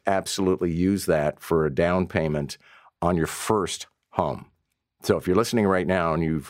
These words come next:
already bought a home, you're not part of this program. But maybe you got kids, and it's like, "Okay, let's start, uh, building up this fund."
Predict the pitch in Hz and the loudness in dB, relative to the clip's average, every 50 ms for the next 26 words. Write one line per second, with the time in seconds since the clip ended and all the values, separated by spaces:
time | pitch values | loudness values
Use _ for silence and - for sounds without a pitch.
0 | - - 92 87 87 85 80 71 67 95 90 90 87 82 - - 71 65 64 67 | -2 0 0 2 2 0 0 0 0 2 2 2 2 0 0 0 -2 -2 -2 -2
1 | 73 67 - - - - 85 85 85 85 82 80 - - - 90 82 76 71 65 | -4 -6 -8 -10 -4 0 0 2 2 2 2 0 -2 -2 -2 -2 -2 -2 -2 -4
2 | 67 - - - - 73 69 65 71 58 50 50 50 - - - - - - - | -6 -6 -4 -2 -2 -2 0 -2 -4 -4 -6 -8 -12 -16 -20 -20 -20 -20 -8 -4
3 | - 92 - 101 104 98 107 104 98 92 90 82 - - - - 107 101 73 62 | 0 0 2 2 2 2 2 2 4 4 2 2 0 -2 0 2 2 2 0 -2
4 | - - - 78 76 73 76 - 85 78 71 - - 90 104 - - 71 60 78 | -6 -8 -4 -2 -2 0 0 2 2 0 2 2 0 0 0 0 -2 -6 -6 -6
5 | 90 - - 82 90 - - - - - 98 90 90 90 - - _ - - 101 | -8 -6 -6 -6 -6 -6 -8 -6 -2 0 2 2 2 0 -2 -4 _ -4 0 2
6 | 92 87 90 85 80 104 98 92 92 90 85 85 85 - 87 80 - - - 110 | 2 2 2 2 2 2 2 2 2 2 2 0 0 0 -2 -2 -2 -2 -2 -2
7 | 92 62 - | -2 -4 -10